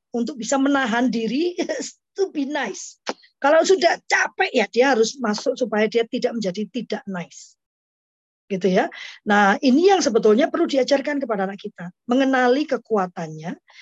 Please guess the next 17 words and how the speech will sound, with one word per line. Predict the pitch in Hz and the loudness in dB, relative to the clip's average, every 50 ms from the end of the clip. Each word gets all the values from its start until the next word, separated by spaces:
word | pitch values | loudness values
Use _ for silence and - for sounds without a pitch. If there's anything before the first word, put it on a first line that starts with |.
| - _ _ | -20 _ _
mengenali | - 254 254 262 254 240 233 240 285 277 | 2 4 4 4 4 4 4 4 2 2
kelemahannya | - 247 214 208 196 180 170 165 156 165 185 240 233 | 2 2 2 4 2 0 -2 -4 -4 -4 -4 -4 -4
sehingga | - 247 226 233 | -2 0 0 0
dia | 226 247 226 220 | 2 2 0 0
tahu | - 240 240 269 277 202 | 0 -2 -2 -2 -2 -2
bagaimana, | 202 190 185 196 185 175 175 165 165 175 214 285 330 - - - _ _ _ _ _ | -4 -4 -4 -4 -6 -6 -6 -6 -4 -4 -4 -4 -4 -6 -10 -20 _ _ _ _ _
eh, | - 214 214 208 208 208 202 185 - _ _ | 0 2 2 2 2 2 0 -2 -6 _ _
berperilaku | 226 214 220 - 269 262 269 269 262 233 226 - _ 240 214 180 | -2 -2 0 -2 -2 -2 -2 -2 -2 -2 -4 -4 _ -6 -6 -4
di | 185 180 | -6 -6
dalam | 165 170 170 | -6 -6 -6
masyarakatnya. | 170 165 170 - 202 175 165 160 _ _ 180 175 _ - 180 160 151 170 _ _ _ _ _ _ _ _ _ _ - | -6 -8 -8 -8 -8 -8 -8 -10 _ _ -16 -16 _ -12 -12 -12 -12 -16 _ _ _ _ _ _ _ _ _ _ 0
Jadi | 247 294 349 302 320 277 285 302 | 2 2 2 2 2 2 2 2
sekali | 285 - 269 247 247 247 | 2 0 2 4 6 6
lagi | 262 262 254 247 - 208 214 233 233 - _ | 6 4 2 0 -2 -4 -4 -4 -6 -6 _
tidak | 311 294 247 226 240 220 - _ | -4 -4 -2 -2 -4 -4 -4 _
benar | 190 190 185 185 175 - - _ _ _ _ | -6 -4 -4 -4 -4 -6 -8 _ _ _ _
bahwa | - 185 165 165 190 226 269 285 | -6 -4 -2 0 0 0 0 -2